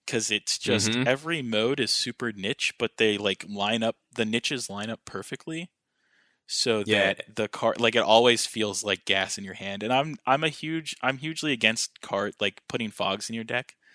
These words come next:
Speaker 1: 'cause it's
Speaker 2: Yep.
Speaker 1: like, it's a trick that a lot of people do. They put fogs in their deck because, "Oh, that one time fog saved my life." And I'm like, "But did you, did you win
Speaker 2: <laughs> Yeah.
Speaker 1: the game? Did you really win the game? Or did you just
Speaker 2: Yeah, yeah.
Speaker 1: survive for
Speaker 2: Dele-
Speaker 1: one t-, to one turn longer?" But,
Speaker 2: Delay the
Speaker 1: uh, I should
Speaker 2: inevitable.
Speaker 1: change my tune on that, 'cause after doing it, like,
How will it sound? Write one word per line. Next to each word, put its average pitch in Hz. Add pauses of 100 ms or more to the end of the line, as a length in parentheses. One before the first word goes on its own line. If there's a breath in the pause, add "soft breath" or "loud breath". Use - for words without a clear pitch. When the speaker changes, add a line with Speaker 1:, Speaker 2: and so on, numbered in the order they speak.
(240 soft breath)
Speaker 1:
'cause 113
it's 107
Speaker 2:
Yep. 104
Speaker 1:
like, - (440 soft breath)
it's 135
a 131
trick -
that 131
a 117
lot 110
of 107
people 104
do. 98
They -
put -
fogs 110
in 107
their 101
deck 98
because, 95 (100)
"Oh, 113
that 113
one 117
time 104
fog 101
saved 95
my 95
life." -
And 101
I'm 101
like, 98
"But 120
did 127
you, 107 (140)
did 135
you 104
win 381
Speaker 2:
<laughs> -
Yeah. 359
Speaker 1:
the 104
game? 110
Did 147
you 165
really 208
win 185
the 175
game? 165
Or 127
did 135
you 135
just 127
Speaker 2:
Yeah, 110 (160)
yeah. 98
Speaker 1:
survive 135
for -
Speaker 2:
Dele- 101
Speaker 1:
one 113
t-, - (180)
to 120
one 117
turn 113
longer?" 98 (560 loud breath)
But, 107
Speaker 2:
Delay 95
the 104
Speaker 1:
uh, 98
I 120
should 110
Speaker 2:
inevitable. 92
Speaker 1:
change 151
my 127
tune 117
on 98
that, 98
'cause 107
after 123
doing 113
it, 120
like, 92